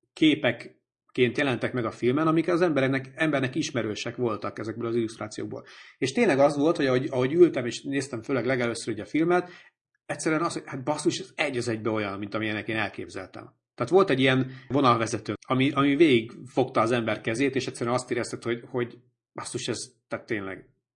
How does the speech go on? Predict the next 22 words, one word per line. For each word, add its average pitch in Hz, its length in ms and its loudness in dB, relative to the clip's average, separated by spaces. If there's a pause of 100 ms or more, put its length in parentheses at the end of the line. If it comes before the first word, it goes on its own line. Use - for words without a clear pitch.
(120)
itt, - 220 -14
ez - 160 -10
hibátlan. - 580 -4 (1040)
És - 300 -6
hiába 143 320 4
módosítottak 127 560 0
a 113 60 -2
történeten, 117 540 0
meg 104 140 -4
egyszerűsítették, 113 640 -6
stb. 139 360 -4 (440)
Ettől 131 340 0
függetlenül 117 520 0
maga 110 540 0
a, 107 280 -8 (600)
maga 127 220 2
a 101 60 2
végeredmény 120 500 4
az 117 120 -2
olyannyira 113 540 -2
az 110 280 0
volt, 123 500 0